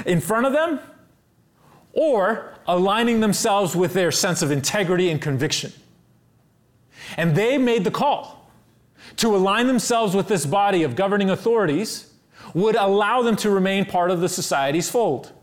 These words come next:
And it would quell everything, and they would be all right. Their well-being would not be threatened at all.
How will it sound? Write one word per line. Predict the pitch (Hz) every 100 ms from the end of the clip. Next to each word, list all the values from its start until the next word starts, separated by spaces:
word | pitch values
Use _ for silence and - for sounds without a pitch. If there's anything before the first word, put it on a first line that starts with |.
| _ _ _ _ _ _ _ - -
And | 175
it | 190
would | 180
quell | - - 233 208
everything, | 156 135 - 104 - - -
and | 165 170
they |
would | 180 175
be | 170 170
all | 175
right. | 220 208 110 -
Their | 190 196
well-being | 202 208 165 226 170
would | 170
not | 160 180
be | 175
threatened | 170 202 196 127 104 - -
at | 170
all. | 202 160 98 - -